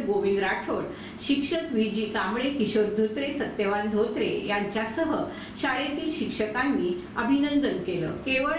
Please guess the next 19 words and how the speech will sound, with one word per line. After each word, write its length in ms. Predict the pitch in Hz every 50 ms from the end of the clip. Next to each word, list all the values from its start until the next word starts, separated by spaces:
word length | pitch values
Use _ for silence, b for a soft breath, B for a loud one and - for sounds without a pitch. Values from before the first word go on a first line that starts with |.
| 330 320 -
अभ्यास 540 | - 175 156 - - 240 269 277 277 285 302
म्हणजे 360 | 302 285 285 285 285 285 285
अभ्यास 600 | 294 - - - 156 160 - 233 254 269 277 - 240
न 140 | 208 208 208
करता 480 | 208 - 208 - - - - - - - B B B B B B - -
सर्व 280 | 294 285 285 311 339 349
उपक्रमात 640 | 311 220 - - 214 214 214 269 262 233 220 233 -
सहभागी 640 | 254 - - 202 185 185 190 208 202 196 185 214 214
होऊन 420 | 208 233 262 262 240 190 180 175 175
असं 280 | 208 214 - 233 220 -
उत्तुंग 480 | 214 202 - - - 285 285 294 285 311 302
यश 360 | 277 220 196 190 214 214 214 208
विद्यार्थ्यांना 760 | 202 175 156 170 196 202 202 - - - 202 208 220 214
मिळालं, 540 | 214 214 208 185 196 220 269 269 214 165 160 160 B B B B B B
याचा 380 | 220 226 - 226 233 247 226 220
मनस्वी 560 | 220 220 220 220 240 285 294 294 302 320 311 277
आनंद 400 | 214 190 190 202 214 233 240 269
होत 360 | 294 - - 190 196 202 185
असल्याचं 640 | - 160 170 180 - 208 233 233 - - - 170